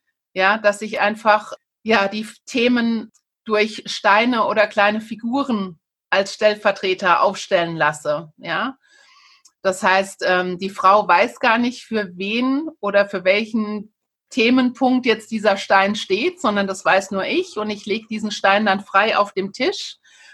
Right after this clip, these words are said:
und die Frau sortiert die Steine intuitiv so,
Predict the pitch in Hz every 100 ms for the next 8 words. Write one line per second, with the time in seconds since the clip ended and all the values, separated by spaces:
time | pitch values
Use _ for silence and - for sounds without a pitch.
0 | - 214 226 233 - 214 262 269 240 240
1 | 262 294 233 - 214 196 240 247 226 247
2 | 262 233 214 247 269 277 - 220 247 320